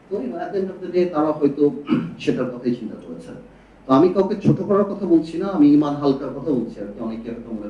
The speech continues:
করেছে যে আমরা এইসব প্ল্যান করে ফেলবো, আর উপরে কেউ নাই, আর কোনো কিছু হবে না, তো সেখান থেকেই হয়তো এটা।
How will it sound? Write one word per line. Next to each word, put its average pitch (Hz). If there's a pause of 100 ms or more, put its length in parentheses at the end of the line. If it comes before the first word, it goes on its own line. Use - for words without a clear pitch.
করেছে 95 (400)
যে 107
আমরা 110
এইসব 120
প্ল্যান 110
করে 113
ফেলবো, 101
আর 104
উপরে 107
কেউ 107
নাই, 95
আর 95 (120)
কোনো 101 (100)
কিছু -
হবে 110
না, 95 (460)
তো 147
সেখান 147
থেকেই 127
হয়তো 101
এটা। -